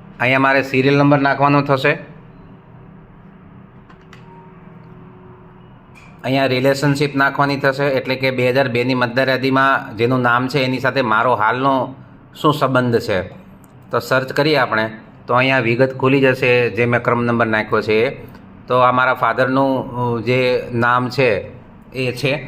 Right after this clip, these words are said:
તો એને આપણે લિંક કરવાનું છે. તો my relative name exist in electoral Gujarat in two thousand two as per the above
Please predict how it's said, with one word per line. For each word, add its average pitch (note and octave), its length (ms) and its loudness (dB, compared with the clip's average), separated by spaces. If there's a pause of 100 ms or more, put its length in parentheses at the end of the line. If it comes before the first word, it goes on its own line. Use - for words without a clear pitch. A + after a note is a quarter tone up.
(300)
તો A#2+ 80 0
એને B2 200 4
આપણે B2 220 2
લિંક A#2 280 0
કરવાનું A#2+ 420 0
છે. C#3+ 160 0 (480)
તો A#2+ 100 0
my B2 260 0
relative C3+ 760 0
name C3 340 0
exist C3 460 -2
in C3 160 -2
electoral C3 580 0 (100)
Gujarat B2+ 420 0
in B2+ 180 -6
two A#2+ 180 -6
thousand B2 340 0 (100)
two D3 140 4 (240)
as B2 120 -2
per C3 200 -2 (120)
the C3 80 2 (100)
above A#2+ 240 2